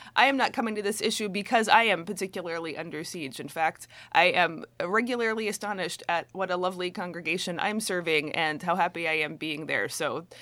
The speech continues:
this does not come out of my personal need to, um, you know, assert or reclaim or whatever my own pastoral authority. Uh, but I, you know, I have my ear to the ground and am disturbed by what I hear. Um, but I have to say this too.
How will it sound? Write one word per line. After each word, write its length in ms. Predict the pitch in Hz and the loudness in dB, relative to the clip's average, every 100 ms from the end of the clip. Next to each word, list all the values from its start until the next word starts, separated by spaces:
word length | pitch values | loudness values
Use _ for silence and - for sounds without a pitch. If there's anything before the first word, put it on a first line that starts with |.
| - | -4
this 120 | - | -2
does 160 | 233 233 | 0 0
not 200 | 214 175 | 2 2
come 180 | 196 190 | 2 4
out 140 | 170 | 4
of 140 | 170 170 | 4 0
my 200 | 170 170 | 2 2
personal 600 | 180 170 - 165 143 135 | -2 -4 -4 -4 -2 -4
need 440 | 196 185 170 151 | -6 -4 -6 -6
to, 380 | 180 165 147 156 - - - - | -4 -4 -4 -10 -16 -20 -20 0
um, 380 | 160 131 135 - | 2 2 -2 -6
you 120 | 185 | -6
know, 180 | 170 139 | -2 0
assert 320 | 175 208 190 - | 0 0 0 0
or 140 | 175 | -4
reclaim 680 | 170 180 - 190 175 165 156 | -4 -8 -2 0 2 0 -2
or 300 | 143 147 147 | 0 2 2
whatever 480 | 175 160 160 143 | 2 2 2 2
my 180 | 156 156 | 2 0
own 140 | 156 147 | -2 -2
pastoral 480 | 147 - - 147 | -2 -2 -4 -4
authority. 540 | 139 139 139 135 131 156 _ - - - - | -6 -6 -6 -6 -8 -12 _ -20 -20 -20 0
Uh, 160 | 214 185 | 6 6
but 280 | 180 214 - | 8 6 8
I, 100 | 185 | 6
you 240 | 180 190 | 6 2
know, 180 | 175 156 | 2 4
I 120 | - | 6
have 120 | 190 | 6
my 120 | 220 208 | 4 2
ear 160 | 220 | 2
to 100 | 220 | 2
the 80 | 190 | 2
ground 520 | 180 185 147 123 151 - | 6 8 8 6 -2 -2
and 400 | 180 165 170 175 | 0 -2 -6 -2
am 360 | 180 165 147 - _ _ _ - | 0 0 -4 -10 _ _ _ -14
disturbed 480 | 185 208 202 185 165 | -6 -2 0 0 0
by 160 | 175 165 | 0 2
what 220 | 156 160 | 0 0
I 100 | 151 | -2
hear. 380 | 160 156 147 160 _ - - - - | -2 -4 -4 -6 _ -20 -20 -18 4
Um, 220 | 269 262 - 220 | 6 6 -2 6
but 200 | 277 262 | 8 8
I 100 | 254 | 8
have 260 | 247 285 392 | 8 6 4
to 100 | 269 | 2
say 160 | 262 | 0
this 220 | 202 185 - | 2 0 -2
too. 240 | 160 - | -4 -4